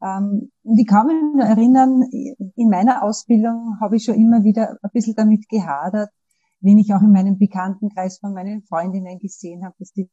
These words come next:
dann studieren, dass die noch weitere Wege bestreiten. Bin aber dann sehr gerne auch in meinen Beruf eingestiegen, habe sehr viele Jahre als Pädagogin gearbeitet, ähm, habe dann drei Kinder bekommen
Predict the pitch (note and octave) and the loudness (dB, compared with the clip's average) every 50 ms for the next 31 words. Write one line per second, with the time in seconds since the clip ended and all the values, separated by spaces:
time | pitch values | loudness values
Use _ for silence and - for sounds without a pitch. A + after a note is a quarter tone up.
0 | _ _ _ F#3 F3+ F#3+ - - A3 G#3 - - G3 G3 G3+ G3+ G3+ G3 G3 _ | _ _ _ -14 -14 -14 -12 -10 -10 -10 -8 -6 -6 -4 -4 -4 -6 -6 -8 _
1 | - G3+ F#3+ F#3 - D#3 D#3 D#3 - G3+ F#3+ G3 G3 D#3+ D3 D#3 G3 G#3+ G#3 A3 | -4 -4 -4 -4 -4 -6 -8 -8 -6 -4 -2 -2 -2 -2 -2 -2 -2 -2 0 -2
2 | G#3+ G#3+ _ _ - - _ _ F#3+ F#3+ F#3+ F#3 F#3 - - G#3+ G#3+ G#3 _ _ | -8 -12 _ _ -20 -20 _ _ -14 -10 -10 -10 -10 -8 -8 -8 -8 -8 _ _
3 | _ _ _ _ _ _ _ _ - A3+ B3+ C#4 C4 A3 A#3+ A3 - F#3+ F#3 F#3 | _ _ _ _ _ _ _ _ 2 2 2 4 2 2 2 0 2 2 4 4
4 | G3 G3+ G#3 G#3 - _ _ _ _ _ - G3 F3+ G3 A3+ - - F3+ E3+ E3 | 4 4 4 2 -2 _ _ _ _ _ -2 0 2 2 2 0 0 2 2 4
5 | F3+ G#3 G#3+ G#3+ G3 F#3 G3+ G#3 F#3+ F#3 F3+ F#3+ F#3 F#3 G3 F3+ G3+ F#3+ - - | 4 4 2 2 2 2 2 2 2 0 -2 0 0 2 0 0 0 -4 -6 -10
6 | D#3+ E3+ G3+ A3+ C#4 C#4 - _ C4+ B3+ B3+ B3+ B3+ C4 B3+ _ _ _ _ _ | -10 -8 -8 -6 -8 -8 -10 _ -10 -8 -8 -8 -10 -10 -12 _ _ _ _ _
7 | _ _ _ - G3 G3 G3 - - - G3 G3 G#3 G3+ - A#3+ B3 G#3 A3 G3 | _ _ _ -2 0 0 -2 -2 -2 2 2 2 2 2 0 2 4 4 4 4
8 | F3 D#3 D3 D3+ F3+ G3 G#3 G3 F#3+ - - G3 F#3 F#3+ F#3 F#3 F3+ F3 F#3 - | 2 0 -2 -2 -2 0 0 0 -2 -2 -2 -2 0 0 -2 -4 -6 -10 -10 -8
9 | G3 F#3+ F#3+ G3 E3+ - C#3 C#3+ G3+ - B3+ C4 C4 C4 - C4+ C4+ C4 _ _ | -8 -8 -8 -8 -8 -8 -8 -10 -8 -6 -6 -6 -8 -8 -8 -8 -10 -10 _ _
10 | _ _ _ _ _ _ _ A3 G#3 G#3 G#3 G#3+ G#3 _ - - - _ G#3 F#3+ | _ _ _ _ _ _ _ -18 -16 -16 -16 -18 -20 _ -20 -20 -20 _ -20 -20
11 | F#3 G3 F#3 - _ _ F#3+ F#3 F3+ F3+ F3 _ - F3 C3+ - _ _ - C#4+ | -16 -16 -16 -16 _ _ -10 -10 -10 -12 -16 _ -14 -14 -14 -14 _ _ -6 -4
12 | D#4 D#4+ D#4 C#4+ - - - - B3+ A3+ A#3 A#3 A3+ A#3 A#3 A#3 | -4 -4 -6 -10 -12 -14 -8 -6 -4 -4 -2 -2 -4 -4 -6 -8